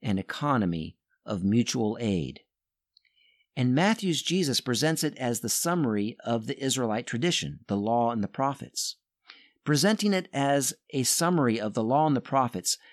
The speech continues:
both serves as a literary inclusio, a bookend, for the main body of the speech, and locates it in the people's cultural heritage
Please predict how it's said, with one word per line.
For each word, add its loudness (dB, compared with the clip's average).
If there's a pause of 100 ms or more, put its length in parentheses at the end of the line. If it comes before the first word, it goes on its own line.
(200)
both 2
serves 2
as -2
a 0
literary 2
inclusio, -2 (440)
a -6
bookend, -2 (560)
for -2
the 2
main 6
body 4
of 0
the -4
speech, -2 (320)
and 4
locates 2
it -4
in 2
the 2
people's -2
cultural -4
heritage -2